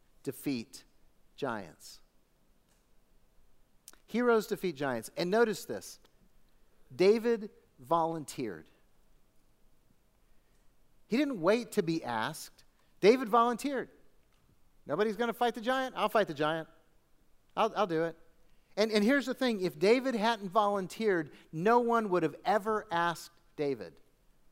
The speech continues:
to go fight Goliath. I mean, heck, he was a delivery boy, a shepherd. He wasn't a warrior. He wasn't trained. He wasn't equipped. He didn't have all the stuff that, that they thought he needed to have. Nobody would have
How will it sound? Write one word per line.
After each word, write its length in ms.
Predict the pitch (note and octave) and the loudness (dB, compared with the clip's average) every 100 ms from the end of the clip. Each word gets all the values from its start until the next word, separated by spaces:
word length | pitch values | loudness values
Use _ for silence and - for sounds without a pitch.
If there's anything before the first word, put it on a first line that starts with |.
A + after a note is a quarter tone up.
| _ _ _ | _ _ _
to 80 | D3 | -6
go 120 | C#3+ | -4
fight 280 | - C3 - | 0 -2 -2
Goliath. 380 | A#2+ F#2 F#2 - - _ _ _ - _ _ _ _ _ _ - | -4 -4 -6 -18 -20 _ _ _ -20 _ _ _ _ _ _ -2
I 100 | B3+ | 2
mean, 140 | C#4 | 4
heck, 220 | A#3+ C4+ | 2 2
he 100 | B3 | -2
was 140 | B3+ A#3 | -4 0
a 220 | A#3+ A#3 | 2 2
delivery 440 | G3 C4 C4+ C4+ | 0 0 0 -2
boy, 320 | F#3+ F3 A#2 F#2 - _ - | 0 -2 -2 -6 -20 _ -10
a 60 | |
shepherd. 480 | - C#4+ C4+ C4+ E3+ | 2 4 4 0 0
He 80 | A3 | 0
wasn't 280 | D4 C4+ A#3+ | 0 0 0
a 80 | F3 | 0
warrior. 420 | D3 F3 A#3 B3+ | 2 2 2 0
He 100 | C4+ | 2
wasn't 320 | D4 A3+ F3+ | 2 0 -6
trained. 400 | - F3+ A3+ A#3 | -4 -2 -2 -2
He 100 | C4 | -2
wasn't 280 | C#4+ A#3+ B3 | 0 -2 -6
equipped. 420 | - E3+ G#3+ - - - | 0 4 4 0 -12 0
He 80 | D4 | 4
didn't 140 | C4+ | 6
have 100 | A#3+ | 6
all 280 | A3+ C4+ C#4+ | 8 8 8
the 120 | C#4 | 4
stuff 320 | - C#4 B3+ | 2 2 4
that, 160 | A#3 F3+ | 2 2
that 160 | G#3+ G3 | 2 4
they 140 | A#3 | 2
thought 300 | B3 A#3+ A3 | 4 2 2
he 120 | G3 | 0
needed 260 | A3+ A#3 G#3+ | -4 -2 -2
to 80 | F#3+ | 0
have. 240 | A#3 A#3 - - F#3+ | 2 0 -2 -10 0
Nobody 580 | G#3+ D4 D4 B3 G#3+ | 6 6 8 4 4
would 160 | G#3 | 4
have 100 | G#3 | 4